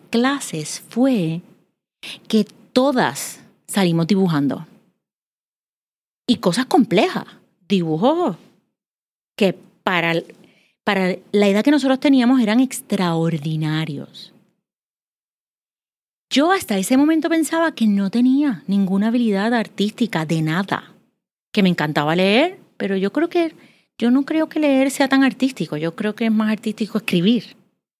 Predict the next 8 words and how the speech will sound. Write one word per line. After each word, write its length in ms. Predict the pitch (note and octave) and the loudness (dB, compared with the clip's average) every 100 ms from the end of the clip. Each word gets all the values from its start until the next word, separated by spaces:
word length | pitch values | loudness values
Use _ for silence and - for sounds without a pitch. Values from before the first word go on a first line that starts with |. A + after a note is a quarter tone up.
| _ _ _ _ - - - _ _ _ _ - | _ _ _ _ -20 -20 -20 _ _ _ _ -2
Pero 440 | G#3+ G3+ F#3+ G3 | 0 0 -2 -2
en 200 | G#3+ F#3+ | 0 2
ese 300 | A3 C4 D#4+ | 2 2 0
momento, 720 | D#4+ E4 F4 D4+ - F#3 F3+ - _ _ _ _ _ _ _ _ _ _ _ _ _ _ _ - | 0 0 0 -2 -2 -8 -8 -12 _ _ _ _ _ _ _ _ _ _ _ _ _ _ _ -4
eso 240 | A3 C4 | -2 0
fue 160 | C4 D#4 | 2 2
bien 400 | G#3+ G#3 G#3+ A3+ | 4 4 4 2
clave, 580 | A#3 G3 D3+ D3 C#3+ | 2 2 2 0 -4